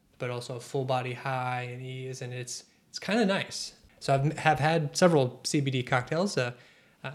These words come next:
I've got a lot of alcohol lying around and I've got a lot of C B D lying around and,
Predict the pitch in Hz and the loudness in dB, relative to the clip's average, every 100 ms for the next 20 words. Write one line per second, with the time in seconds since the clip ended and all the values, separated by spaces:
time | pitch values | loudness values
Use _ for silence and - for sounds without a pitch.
0 | 185 - 139 131 131 131 135 139 135 139 | -12 -8 0 2 2 4 4 4 2 2
1 | 139 139 139 147 185 151 131 135 131 131 | 2 2 2 2 2 2 4 4 2 0
2 | - 139 135 139 147 147 143 143 143 143 | -2 -2 0 2 2 0 0 0 2 0
3 | 143 160 202 165 135 143 151 151 | 0 4 6 6 4 2 -2 -4